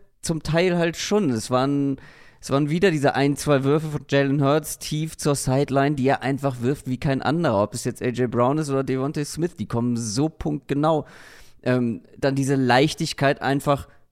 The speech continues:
Third- und Fourth-Downs irgendwie zu konverten. Diese Leichtigkeit in diesen entscheidenden Momenten fehlt mir bei Dallas halt jetzt häufiger schon,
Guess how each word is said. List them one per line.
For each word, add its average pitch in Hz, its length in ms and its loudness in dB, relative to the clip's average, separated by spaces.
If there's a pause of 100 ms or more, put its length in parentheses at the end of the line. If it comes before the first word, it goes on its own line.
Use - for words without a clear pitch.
(160)
Third- 135 300 4
und 139 120 -2
Fourth-Downs 117 720 -2
irgendwie 101 420 -4
zu - 140 -8
konverten. 101 640 0 (600)
Diese 165 200 0
Leichtigkeit 131 880 0
in 131 180 -4
diesen 123 280 -2
entscheidenden 123 540 0
Momenten 120 540 -2
fehlt 131 340 -2
mir 120 100 0
bei 117 120 0
Dallas 117 440 -4
halt 107 240 -4
jetzt 104 220 -8
häufiger 147 420 0
schon, 147 320 -2